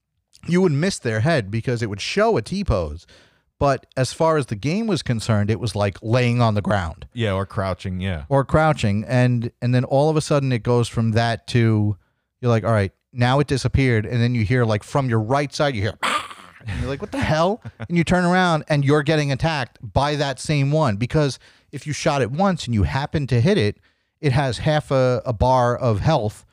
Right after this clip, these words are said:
Speaker 2: Mm-hmm.
Speaker 1: when it's attacking you. So it's like, "All right, that's the one I just shot in front of me, and now it's right next to me."
Speaker 2: Mm-hmm.
Speaker 1: It doesn't make any sense. The things are dying, just looking like they're attacking somebody.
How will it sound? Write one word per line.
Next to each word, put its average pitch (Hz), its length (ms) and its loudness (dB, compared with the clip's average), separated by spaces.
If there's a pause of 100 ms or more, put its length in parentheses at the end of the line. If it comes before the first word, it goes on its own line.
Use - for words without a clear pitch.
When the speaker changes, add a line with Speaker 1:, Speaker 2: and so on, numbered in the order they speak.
Speaker 2:
Mm-hmm. 95 160 -6 (220)
Speaker 1:
when 135 200 2
it's 127 160 -2
attacking 170 460 -2
you. 85 160 -4
So 135 160 -4
it's - 80 -4
like, 160 100 2
"All 135 80 4
right, 117 100 0
that's 143 200 0
the 165 100 0
one 156 140 2
I 147 100 -2
just 131 180 -2
shot 160 240 2
in 123 120 -4
front 175 220 2
of 123 40 -2
me, 117 120 2
and 110 60 2
now 127 140 2
it's 123 120 -4
right 120 280 -2
next 127 280 -4
to 104 100 -6
me." 78 180 -10 (220)
Speaker 2:
Mm-hmm. 90 160 -8 (240)
Speaker 1:
It 135 100 -4
doesn't 156 240 0
make 147 160 -4
any 131 160 -6
sense. 113 300 -4
The 120 120 -10
things 151 240 -2
are 131 60 0
dying, 131 540 -2
just 120 240 -4
looking 127 320 0
like 120 200 0
they're 117 120 0
attacking 117 480 -2
somebody. 127 500 0